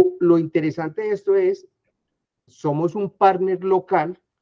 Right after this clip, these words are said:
que lleva veinte años, que tiene los medios, los equipos, la experiencia, el conocimiento, para que sumemos esfuerzos y hagamos de esta operación inmobiliaria algo exitoso, como tiene que ser. Obviamente,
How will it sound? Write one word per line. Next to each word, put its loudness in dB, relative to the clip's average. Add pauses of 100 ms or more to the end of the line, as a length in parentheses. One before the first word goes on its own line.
que -8
lleva -4
veinte 0
años, -2
que -8
tiene -8
los -6
medios, -2
los -8
equipos, -10
la -4
experiencia, -8
el -14
conocimiento, 2 (640)
para 0
que 0
sumemos 0
esfuerzos 2 (220)
y 0
hagamos -2
de 0
esta -8
operación -4
inmobiliaria -2
algo -2
exitoso, -2 (320)
como -2
tiene -2
que -6
ser. 2 (300)
Obviamente, 4